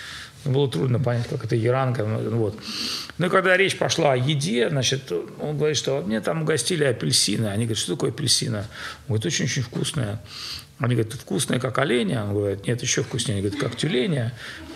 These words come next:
Он говорит: «Нет, еще вкуснее». Они говорят: «Неужели как нерпа?» Он говорит: «Еще вкуснее». То есть оленя, тюленя, нерпа, потому что, ну, как бы вкусовые, скажем, качества продуктов, они,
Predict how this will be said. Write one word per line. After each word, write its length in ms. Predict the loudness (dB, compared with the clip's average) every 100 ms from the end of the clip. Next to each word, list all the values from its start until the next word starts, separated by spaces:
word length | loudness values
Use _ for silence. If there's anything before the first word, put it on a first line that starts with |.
| -2
Он 80 |
говорит: 180 | 0 2
«Нет, 160 | 2 2
еще 200 | 2 0
вкуснее». 280 | 0 0 2
Они 100 | 2
говорят: 100 | 2
«Неужели 340 | 2 2 2
как 220 | 2 0
нерпа?» 360 | 2 2 2 0
Он 160 | 0
говорит: 220 | 2 2 0 -6
«Еще 380 | -4 2 4 2
вкуснее». 500 | 0 -2 0 0 -2 -4 -6 -4 -6 -10 2
То 80 | 4
есть 160 | 4 -2 -2
оленя, 440 | 2 4 4 4 2
тюленя, 480 | 0 2 2 2
нерпа, 380 | 2 4 4 0
потому 320 | -4 -2 0
что, 200 | 0 0
ну, 140 | 0 2
как 160 | 0
бы 60 | 0
вкусовые, 680 | 0 0 2 4 4 2 0 -6 -10 -10 -12 -12
скажем, 320 | -2 2 2
качества 340 | 4 4 4 2
продуктов, 640 | 2 4 2 0 0 2
они, 460 | 2 2 2 2 -2